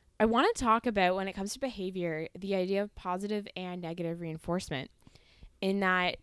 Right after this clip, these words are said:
I think we do live in a society where, oh, we receive a lot of positive reinforcement, and that the idea to buy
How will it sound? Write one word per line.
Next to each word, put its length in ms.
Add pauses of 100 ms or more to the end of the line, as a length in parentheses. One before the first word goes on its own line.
(120)
I 80
think 200
we 120
do 180
live 160
in 80
a 80
society 420
where, 440 (2000)
oh, 280 (100)
we 380
receive 340
a 60
lot 400
of 180
positive 540
reinforcement, 720
and 140
that 200 (300)
the 140
idea 500
to 140
buy 580